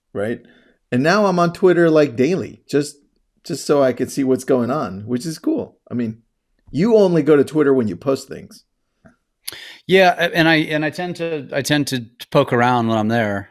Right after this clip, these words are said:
Speaker 2: uh, because Elon does crack me up. He's one of the people that I follow, uh, and, and I do, I do find him entertaining.
Speaker 1: He's a funny guy.
Speaker 2: But, uh, I'm,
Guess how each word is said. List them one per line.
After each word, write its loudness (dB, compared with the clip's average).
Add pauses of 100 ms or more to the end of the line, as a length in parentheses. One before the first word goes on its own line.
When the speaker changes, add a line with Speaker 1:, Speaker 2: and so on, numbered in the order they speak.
(120)
Speaker 2:
uh, -4
because -2
Elon 2
does -2
crack -4
me -6
up. -6
He's -4
one 0
of -2
the -6
people -6
that -6
I -6
follow, -6 (180)
uh, -14
and, -10
and -10
I -6
do, -10
I -14
do -12
find -4
him -2
entertaining. -4
Speaker 1:
He's -8
a -10
funny -8
guy. -6
Speaker 2:
But, 2
uh, 4
I'm, 0